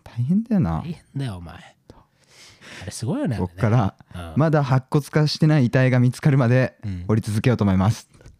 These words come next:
Speaker 1: めっちゃ怖い。
Speaker 2: 目的何？マジで。すごいよね。
Speaker 1: いやー。
Speaker 2: いや。
Speaker 1: もうね。
Speaker 2: うん。
Speaker 1: うん。
Speaker 2: まあ、そういうことはしないよ、俺は。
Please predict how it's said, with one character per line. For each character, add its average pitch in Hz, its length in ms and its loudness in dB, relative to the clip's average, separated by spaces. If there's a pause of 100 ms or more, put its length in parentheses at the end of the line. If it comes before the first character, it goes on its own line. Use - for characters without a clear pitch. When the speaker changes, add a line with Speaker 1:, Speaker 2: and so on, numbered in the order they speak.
(580)
Speaker 1:
め 294 60 -10
っ - 20 -14 (680)
ち - 80 2
ゃ 127 40 0
怖 120 220 0
い。 - 140 -20
Speaker 2:
目 98 280 -10
的 - 220 -8
何？ 123 240 -4 (720)
マ 101 140 -12
ジ - 140 -20
で。 98 180 -20
す - 640 -14
ご 302 100 -6
い 349 60 -4
よ 147 100 0
ね。 87 320 -10
Speaker 1:
い 85 120 -4
や 80 520 -4 (800)
ー。 101 60 -16
Speaker 2:
い - 40 -14
や。 85 300 -20
Speaker 1:
も 80 200 -2
う - 20 -6
ね。 143 280 2 (500)
Speaker 2:
う 143 40 0
ん。 110 60 2
Speaker 1:
う - 20 2
ん。 90 40 0 (320)
Speaker 2:
ま 92 160 -12
あ、 - 20 -10
そ - 120 -10
う 123 40 -4
い - 20 -6
う - 20 -6
こ 170 100 -4
と 131 80 -4
は - 20 -4
し - 180 -6
な 170 100 0
い 262 80 0
よ、 131 120 2
俺 95 100 -6
は。 85 300 -14